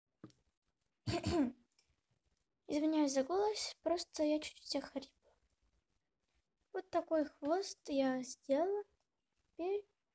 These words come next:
надо померить. Он для моего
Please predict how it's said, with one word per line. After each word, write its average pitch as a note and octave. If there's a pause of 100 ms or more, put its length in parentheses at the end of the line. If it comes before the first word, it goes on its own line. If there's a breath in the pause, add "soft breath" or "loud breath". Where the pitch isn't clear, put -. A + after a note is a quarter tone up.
(300)
надо E4+
померить. C4+ (1080)
Он F#4 (200)
для D4
моего C#4